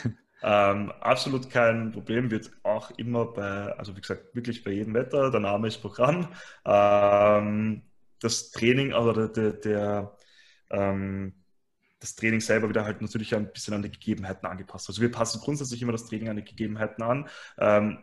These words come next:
auch grundsätzlich ja vom, vom Konzept her. Das heißt, wir nehmen ja jede Parkbank, jede Stufe, jedes Geländer, jede, jeden Fahrradständer her und machen daraus ein Trainingsgerät. Bei unseren Power Bootcamps und Athletic Bootcamps wird, äh,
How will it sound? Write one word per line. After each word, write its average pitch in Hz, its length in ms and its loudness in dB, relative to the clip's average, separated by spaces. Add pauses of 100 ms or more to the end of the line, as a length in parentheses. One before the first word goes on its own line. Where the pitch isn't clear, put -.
(120)
auch 113 380 0
grundsätzlich 117 760 -4
ja 110 80 -2
vom, 104 380 -6
vom 101 240 -10
Konzept 107 360 -8
her. 101 60 -8
Das 95 160 -10
heißt, 95 160 -12
wir 104 80 -6
nehmen 101 240 -6
ja 104 300 -4 (340)
jede 107 300 0
Parkbank, 104 840 -2
jede 104 460 -2
Stufe, 110 760 -2 (100)
jedes 104 420 -10
Geländer, 117 680 0 (100)
jede, 107 520 -8 (100)
jeden 110 240 -12
Fahrradständer 120 680 0
her 110 480 -2 (280)
und 110 140 -4
machen 117 260 2
daraus 110 260 0
ein 107 120 -4
Trainingsgerät. 131 800 -4 (640)
Bei 107 80 2
unseren 113 220 0
Power 107 640 2
Bootcamps 123 720 -4
und 113 240 -8
Athletic 117 460 -4
Bootcamps 117 520 -6
wird, 107 300 -4
äh, 98 360 -2